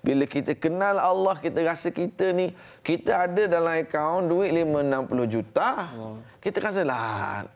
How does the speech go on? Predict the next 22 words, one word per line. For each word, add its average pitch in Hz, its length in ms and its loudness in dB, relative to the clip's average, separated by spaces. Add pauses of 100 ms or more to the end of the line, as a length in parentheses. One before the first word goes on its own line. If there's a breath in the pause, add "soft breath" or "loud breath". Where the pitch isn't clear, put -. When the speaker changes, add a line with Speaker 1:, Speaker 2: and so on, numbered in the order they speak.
(120)
Speaker 1:
melihat 226 680 2
kekuasaan 202 680 -2
Allah 180 340 0
yang 156 160 0
hebat, 127 460 0 (320 loud breath)
we 165 160 0
are 233 160 0
nothing. 175 480 -2 (260)
Kita - 220 -4
tak - 80 2
terasa 226 380 0
apa. 107 320 -4
Speaker 2:
Mhm. 110 340 -8 (540)
Speaker 1:
Alhamdulillah, 131 600 -2 (580 loud breath)
Allah 120 200 -2
bagi 117 320 -2
rezeki 110 440 -4
saya 107 320 0 (260)
buat - 220 0
haji 101 320 -2
baru-baru - 420 -2
ni. 95 120 -8